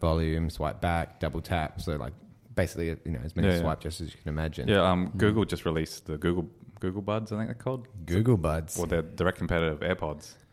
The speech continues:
Speaker 3: Yeah.
Speaker 2: Um, they're like, I mean, they're pretty nice, but for some reason have, like, a string that's attached to, to, to each one.
Speaker 1: Yeah, right.
Speaker 2: Um,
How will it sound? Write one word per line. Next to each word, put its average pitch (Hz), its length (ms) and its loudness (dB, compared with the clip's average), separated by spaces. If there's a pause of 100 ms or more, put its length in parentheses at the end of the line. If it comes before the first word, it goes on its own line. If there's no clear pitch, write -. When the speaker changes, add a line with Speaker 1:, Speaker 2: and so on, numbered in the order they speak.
(160)
Speaker 3:
Yeah. 85 220 0 (120)
Speaker 2:
Um, 82 440 -2 (720)
they're 82 140 0
like, 85 140 0 (120)
I 117 80 0
mean, 117 100 4
they're 113 80 -2
pretty 117 260 0
nice, 87 240 2
but - 180 -2
for - 60 -14
some 107 120 0
reason 90 240 0
have, 82 160 -2
like, 78 140 -6
a - 60 -12
string 90 480 -2
that's 87 180 -6
attached - 460 -6
to, 87 160 -6 (480)
to, - 160 -10 (140)
to - 80 0
each 180 200 -2
one. 95 180 4 (320)
Speaker 1:
Yeah, 87 100 0
right. 90 300 2 (140)
Speaker 2:
Um, 82 540 6